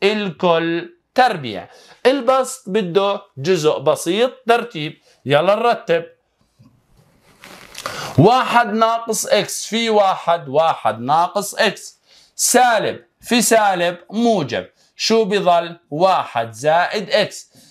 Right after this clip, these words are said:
سالب إكس وموجب إكس بيروحن مع بعض، شو بعطيني بالبسط؟ بعطيني بالبسط اثنين.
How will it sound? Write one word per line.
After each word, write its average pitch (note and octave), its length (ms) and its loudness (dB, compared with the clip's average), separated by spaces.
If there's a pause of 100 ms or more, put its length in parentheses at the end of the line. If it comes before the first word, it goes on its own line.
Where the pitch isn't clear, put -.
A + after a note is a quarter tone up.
(100)
سالب A#3 580 0
إكس G#3+ 340 -2
وموجب G3 600 -2
إكس - 360 -2
بيروحن E3 540 0
مع C#3+ 200 -2
بعض، D3+ 420 0 (220)
شو G#3+ 280 0
بعطيني D3+ 560 -2
بالبسط؟ A#2 600 -2 (100)
بعطيني A2+ 560 -2
بالبسط B2+ 500 0
اثنين. G3+ 400 -2